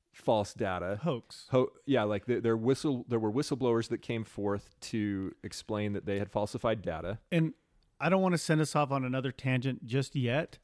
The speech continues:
Speaker 2: but
Speaker 1: Okay.
Speaker 2: I'm gonna put, take, I'm gonna suggest a tangent, and I'm gonna put it over here to the side. But
Speaker 1: Okay.
Speaker 2: you brought up climate change. I am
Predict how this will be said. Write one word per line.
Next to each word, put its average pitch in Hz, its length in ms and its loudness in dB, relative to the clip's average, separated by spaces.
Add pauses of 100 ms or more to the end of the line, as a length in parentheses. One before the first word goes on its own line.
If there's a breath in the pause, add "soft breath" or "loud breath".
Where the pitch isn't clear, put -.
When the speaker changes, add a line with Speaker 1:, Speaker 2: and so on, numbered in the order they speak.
Speaker 2:
but 135 320 4
Speaker 1:
Okay. - 200 0
Speaker 2:
I'm 156 100 8
gonna 175 220 4
put, - 240 -8
take, 180 200 2
I'm 196 120 2
gonna 156 260 2
suggest 143 540 0
a 180 80 6
tangent, 170 460 2
and 135 80 0
I'm 139 100 4
gonna 135 120 4
put 165 220 0
it 165 80 2
over 151 160 2
here 156 160 4
to 139 80 2
the 120 80 -4
side. 131 480 0
But 113 120 -4
Speaker 1:
Okay. 98 240 -4 (140)
Speaker 2:
you 156 140 0
brought 180 220 4
up 156 100 -2
climate 170 340 0
change. 117 440 -4 (3000 soft breath)
I 175 240 2
am 156 640 2